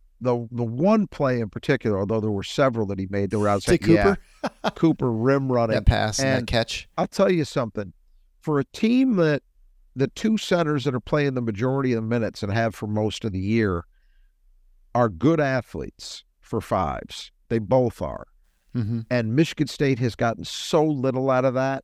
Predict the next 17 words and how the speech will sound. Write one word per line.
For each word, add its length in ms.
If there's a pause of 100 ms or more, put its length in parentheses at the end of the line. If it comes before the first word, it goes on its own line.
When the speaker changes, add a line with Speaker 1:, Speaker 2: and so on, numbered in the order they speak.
(800)
Speaker 1:
this 220
year, 340 (380)
out 140
of 140
rim 260
running. 400 (580)
And, 560 (160)
and 260
some 280
of 140
it 100
is 300
that 220 (1300)
I 120
would 160
say, 480 (680)
um, 440